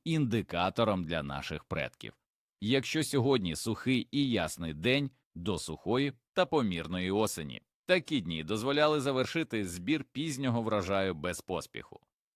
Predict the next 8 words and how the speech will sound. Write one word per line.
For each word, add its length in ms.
На 220
Микиту 480
Ріпника 560
на 140
ріпі 460
багато 600
великого 560
листя. 500